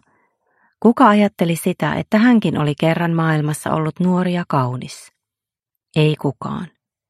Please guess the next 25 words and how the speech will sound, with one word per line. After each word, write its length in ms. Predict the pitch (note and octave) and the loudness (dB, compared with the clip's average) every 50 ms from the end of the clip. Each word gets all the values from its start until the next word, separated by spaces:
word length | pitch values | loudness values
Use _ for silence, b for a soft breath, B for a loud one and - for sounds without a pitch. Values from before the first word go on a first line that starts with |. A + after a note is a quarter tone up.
| _ _ _ _ _ _ _ _ _ _ _ _ _ _ - | _ _ _ _ _ _ _ _ _ _ _ _ _ _ -6
Sillä 240 | - - D3+ D#3 D3 | -2 0 2 2 2
harvoja 520 | C#3 D#3+ E3+ F#3+ G#3 G3 F3+ E3 D#3 D3 D#3+ | 2 2 2 2 2 0 0 0 -2 0 0
enää 340 | E3+ E3 E3 D#3 D3+ D3+ | 0 0 2 2 2 2
löytyi 460 | D#3 E3 D#3+ D#3+ D#3 - D3+ D3 D3 D3 | 2 2 0 -2 -2 0 0 0 2 2
niistä, 440 | D3+ D3+ D3+ D3+ - - - D3+ - _ _ _ _ _ _ _ - - | 0 0 -2 -2 -4 -8 -10 -12 -12 _ _ _ _ _ _ _ -2 -2
jotka 220 | F#3+ - - F#3 | -2 0 2 2
hänet 320 | G3 A3 A3+ G#3 F3+ - | 4 6 6 4 4 0
silloin 400 | - - F#3 E3+ D#3+ D#3 D3+ D3 C#3 | 0 -2 0 0 2 0 0 0 0
tunsivat, 540 | - D3 C#3+ C#3 C#3 - - - - - - _ - - _ _ _ _ _ _ _ _ _ _ _ _ - | 0 0 0 0 -2 -4 -8 -10 -10 -12 -14 _ -20 -20 _ _ _ _ _ _ _ _ _ _ _ _ 0
ja 80 | D#3+ D3+ | 2 2
nämäkin 420 | D#3 D#3 D#3+ D3+ D3 - D#3 D3+ | 4 4 2 0 0 -2 -2 0
harvat 400 | D3 D#3 D#3 D#3 D#3 D3 D#3 - - | 0 2 2 0 0 -2 -4 -4 -4
olivat 340 | D#3+ D3+ D3+ C#3+ C#3+ C#3+ - | -2 -2 -2 0 -2 -4 -2
sen 220 | - G3+ G3 G3+ | 0 0 2 2
elämän 440 | - F#3+ F#3 F3+ F3 E3+ E3 E3 E3 | 2 0 0 0 0 0 -2 -2 0
hyörinnässä 600 | F3+ F3+ F3 E3+ D#3 D3+ D3+ D3+ - - D#3+ D#3 | 0 0 0 0 0 -2 -2 -4 -4 -2 -2 0
aikoja 380 | E3+ F#3+ G3+ - G3 F#3+ F#3 F#3 | 0 0 0 0 0 0 0 0
sitten 380 | - F#3 E3 - - E3+ E3 - | -2 -6 -6 -4 -4 -6 -4 -2
unhottaneet. 800 | - C#3+ C3+ B2 A#2+ B2 - _ _ - - - - - G3+ F#3+ _ - - _ _ _ _ _ _ _ _ _ _ _ _ _ _ _ _ _ _ _ _ _ _ _ _ _ _ _ _ _ _ _ _ - | -2 -2 -2 -2 -4 -6 -10 _ _ -10 -10 -8 -8 -10 -10 -12 _ -20 -20 _ _ _ _ _ _ _ _ _ _ _ _ _ _ _ _ _ _ _ _ _ _ _ _ _ _ _ _ _ _ _ _ -6
Mutta 260 | D#3 C#3 C3 - - - | -4 -4 -4 -4 -4 -2
itse 320 | - D3 D3 - - E3 D3+ | -2 -2 -4 -4 -4 -4 -4
hän 200 | C#3 D3 D3 - | -2 -2 -2 -2
kyllä 260 | - D#3 D3+ D3 D#3 | -2 -2 0 0 -2
sen 260 | - - E3 E3 E3+ | -2 -2 -4 -2 -2
muisti, 480 | E3 D3 C#3 C3 C3+ - - - C#3+ | -2 -2 -2 -4 -4 -8 -12 -14 -16